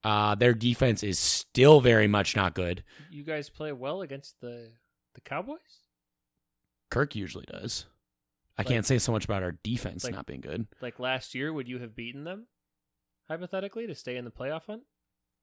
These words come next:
Speaker 1: No, I'm saying, like, la-, okay, I, the, you re-, you realize the game last year, that was not an offensive problem, but
Speaker 2: Okay, I, I don't,
Speaker 1: I,
Speaker 2: I don't even remember. I just
Speaker 1: I'm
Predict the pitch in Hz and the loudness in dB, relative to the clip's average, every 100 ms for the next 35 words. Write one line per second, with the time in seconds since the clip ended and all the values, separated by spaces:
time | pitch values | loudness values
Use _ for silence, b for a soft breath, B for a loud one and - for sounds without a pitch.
0 | _ 147 127 101 - 147 110 107 107 139 | _ 4 4 2 2 2 2 0 -2 -2
1 | 170 156 104 90 - 143 - 139 165 165 | 2 2 0 -2 2 2 2 -2 0 6
2 | 202 202 165 190 202 170 135 123 - - | 8 8 6 8 12 10 8 0 0 6
3 | 160 139 131 113 - 113 101 b b b | 8 8 4 2 4 4 4 b b b
4 | b - 139 151 135 123 120 117 110 90 | b 2 6 8 8 8 8 6 4 0
5 | 92 120 117 98 92 92 - 98 156 190 | 0 2 2 2 -4 -4 -2 -2 -2 -2
6 | 131 160 147 147 180 170 185 214 190 180 | -2 -2 -2 2 8 10 10 8 2 -2
7 | 147 165 143 139 | -2 -2 0 10